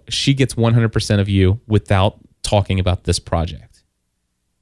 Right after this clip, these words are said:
And I said, "Your wife needs to know that you love her, but she doesn't just need to know that you love her. She needs to feel that you love her.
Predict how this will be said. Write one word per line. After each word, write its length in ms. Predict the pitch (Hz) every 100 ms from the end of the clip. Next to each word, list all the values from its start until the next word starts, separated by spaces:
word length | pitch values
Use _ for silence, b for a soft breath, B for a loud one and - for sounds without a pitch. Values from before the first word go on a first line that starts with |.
| _
And 180 | 120 123
I 80 | 120
said, 420 | 117 123 117 110 -
"Your 200 | 117 139
wife 260 | 147 147
needs 240 | 139 127 -
to 100 | 117
know 280 | 107 107 113
that 160 | 139
you 120 | 131 135
love 240 | 123 120
her, 260 | 123 127 139
but 100 | 120
she 140 | - 110
doesn't 260 | 117 151
just 240 | 139 131 -
need 140 | 113
to 80 | 110
know 180 | 104 104
that 160 | 107
you 80 | 104
love 160 | 101 95
her. 80 |
She 180 | 98 -
needs 180 | 104 98
to 80 | 92
feel 260 | - 120 110
that 160 | 95
you 100 | 92
love 180 | 92 92
her. 200 | 87 -